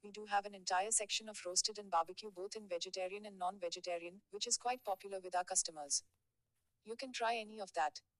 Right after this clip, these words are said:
Maria, okay, I will have chicken wings with salsa deep. Waiter,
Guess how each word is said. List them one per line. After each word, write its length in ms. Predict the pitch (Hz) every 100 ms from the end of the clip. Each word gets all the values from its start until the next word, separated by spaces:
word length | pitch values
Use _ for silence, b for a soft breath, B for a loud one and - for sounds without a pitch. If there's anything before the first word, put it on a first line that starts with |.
| _ _ _ _
Maria, 320 | 202 214 269 277
okay, 300 | 214 214 233 -
I 120 | 196
will 100 | 202
have 180 | 226 226
chicken 300 | - 226 226
wings 220 | 190 190 196
with 100 | 202
salsa 380 | 196 185 - 175
deep. 220 | 160 147 - _ _ _ _ _ _ _ _ _
Waiter, 220 | 220 247